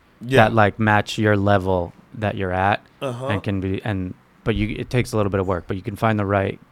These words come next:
Speaker 2: guy or girl that's, like, teaching at a level that you're at.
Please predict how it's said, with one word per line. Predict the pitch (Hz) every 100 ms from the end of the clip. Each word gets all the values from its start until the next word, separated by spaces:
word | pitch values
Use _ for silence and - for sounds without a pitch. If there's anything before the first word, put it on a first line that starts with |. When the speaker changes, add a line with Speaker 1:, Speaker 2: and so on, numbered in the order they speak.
| _ _ -
Speaker 2:
guy | 104 95
or | 95
girl | 95 92
that's, | 92 92 - - - -
like, | 117 95 - _ -
teaching | 113 98 104 98 104 - -
at | 110 101
a | 95
level | 98 95
that | 92 92
you're | 95 92
at. | 101